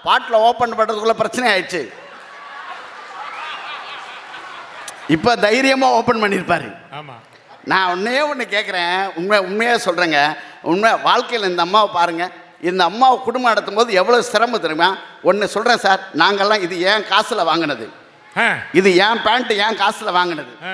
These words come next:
Speaker 1: ஏன்னா, எல்லாரும் அவங்க உங்க காசுல வாங்கியிருக்காங்க. அது எல்லாம் கொலாபரேஷன்.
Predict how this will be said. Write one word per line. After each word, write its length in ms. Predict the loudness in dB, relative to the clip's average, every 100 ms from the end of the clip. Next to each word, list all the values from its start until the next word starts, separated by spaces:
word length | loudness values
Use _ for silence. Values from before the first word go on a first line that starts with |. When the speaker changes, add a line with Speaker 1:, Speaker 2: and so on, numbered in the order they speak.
| -12 -6
Speaker 1:
ஏன்னா, 320 | 2 2 2
எல்லாரும் 520 | 0 2 4 4 4
அவங்க 240 | 4 2 -4
உங்க 360 | -4 -2 2
காசுல 160 | 2 2
வாங்கியிருக்காங்க. 680 | 2 2 2 0 -2 -4 -2
அது 260 | 0 0 0
எல்லாம் 400 | -2 0 0 0
கொலாபரேஷன். 720 | 2 2 2 -2 -6 -8 -14